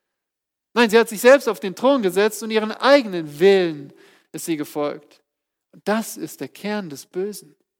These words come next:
Das heißt, da gab es zwar die Chaoten und die Terroristen, aber da gab es auch die anständigen Bürger zu dieser Zeit. Da gab es Kaufleute, die haben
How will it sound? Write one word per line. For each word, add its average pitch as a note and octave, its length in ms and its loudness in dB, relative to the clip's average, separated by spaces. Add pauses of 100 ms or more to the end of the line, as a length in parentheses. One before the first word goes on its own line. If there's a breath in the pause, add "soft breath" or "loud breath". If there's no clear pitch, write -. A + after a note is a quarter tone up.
(920)
Das D#3 100 -10
heißt, F#3 260 0
da E3+ 60 0
gab G3 200 0
es - 200 -20
zwar D3+ 160 -8
die D3+ 140 -10
Chaoten E3 560 -10
und D#3 120 -14
die D3 80 -12
Terroristen, D3 800 -12 (360 soft breath)
aber E3 120 -4
da E3 100 2
gab G3 220 -2
es G#3 140 -8
auch F3 120 -4
die - 180 -14
anständigen G3 840 -8
Bürger A3 540 -4 (520)
zu - 160 -14
dieser D3+ 300 -6
Zeit. C#3 600 -12 (760)
Da G3+ 140 0
gab A3 120 0
es G#3+ 140 -12
Kaufleute, A3+ 640 0
die F#3+ 160 -2
haben G#3 240 -2